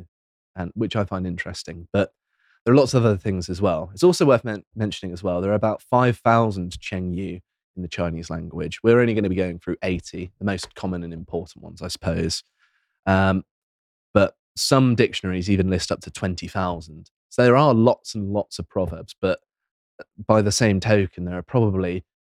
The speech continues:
loads and loads in Britain, right? Uh, you know, Ch-, the, the size comparison of the countries, you know, China got population of a billion, Britain not so much. And, um, it, it just goes to show that people are preoccupied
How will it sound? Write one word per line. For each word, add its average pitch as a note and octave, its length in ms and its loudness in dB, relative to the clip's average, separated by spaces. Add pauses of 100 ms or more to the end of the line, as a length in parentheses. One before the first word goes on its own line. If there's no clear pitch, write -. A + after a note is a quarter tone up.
(160)
loads G#2 480 4
and G2 120 -2
loads F2+ 380 -4
in F2 100 -6
Britain, E2 460 -4 (180)
right? E2+ 200 -14 (600)
Uh, G2 60 -2
you F#2+ 240 -2
know, F2+ 200 0
Ch-, - 160 -4 (100)
the, G2+ 680 -10
the A#2+ 80 4
size B2+ 400 2
comparison F#2 720 -8 (760)
of G2 180 -4
the G2 80 -4
countries, F2 500 -4
you F#2+ 60 -10
know, F2+ 80 -6
China F2+ 380 -6
got - 180 -6 (400)
population E2 480 -8
of D#2+ 80 -16
a D#2+ 60 -10
billion, E2+ 500 -6 (380)
Britain F#2 280 -6
not G#2 160 -2
so G#2 140 -2
much. - 480 -6 (300)
And, F#2 340 -6
um, F#2 380 -4 (680)
it, G#2 220 -6
it G2 120 -6
just G#2 200 -2
goes G#2+ 160 4
to - 100 -8
show G2+ 340 4
that F#2+ 200 -2
people C3 280 0
are C3+ 140 4
preoccupied F2+ 1040 -2